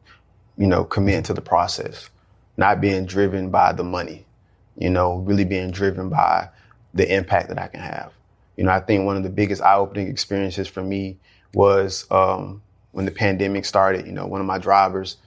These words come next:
uh, went down. You know, he went down with covid. And, um, and although I didn't have to do it while he was out, you know, this is without any, uh, government loans and stuff like that, you know, I still paid him.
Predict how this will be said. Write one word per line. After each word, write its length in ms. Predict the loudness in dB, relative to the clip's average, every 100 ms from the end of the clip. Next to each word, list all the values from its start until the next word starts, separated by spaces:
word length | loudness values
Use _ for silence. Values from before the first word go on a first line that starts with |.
| _ _ -6
uh, 340 | -4 -4 -8 -18 _ _
went 180 | -2 0
down. 340 | 2 0 -2 -10 _
You 80 | -8
know, 40 | -6
he 60 |
went 180 | -6 -4
down 220 | -4 -4
with 120 | -6
covid. 380 | 2 4 4 -2 -12 _ _ _ _ -2
And, 320 | 0 0 0
um, 480 | 0 -2 -4 -10 -14 -20 _ _ _
and 140 | 0 4
although 260 | 4 4
I 80 | 0
didn't 220 | 0 -2
have 180 | -2 -2
to 80 | -4
do 240 | 0 2
it 100 | 2
while 180 | 2 0
he 100 | 0
was 200 | -8 2
out, 380 | 2 2 -2 -12 _ _ _
you 140 | -10 -8
know, 300 | -6 -10 -14 -10
this 220 | -8 -6
is 80 | -10
without 500 | 0 4 4 4 -4 -10
any, 300 | -8 -10 -14 _ _ _ _ _
uh, 320 | 0 0 -2 -8 -4
government 340 | 0 2 0 -4
loans 180 | -8
and 60 | -6
stuff 120 | -6
like 160 | -4 2
that, 280 | 4 4 2
you 60 |
know, 320 | -6 -6 -6 -10 _ _ _ _ _ _ -8
I 60 |
still 220 | 0 2 4
paid 240 | 2 0
him. 180 | -8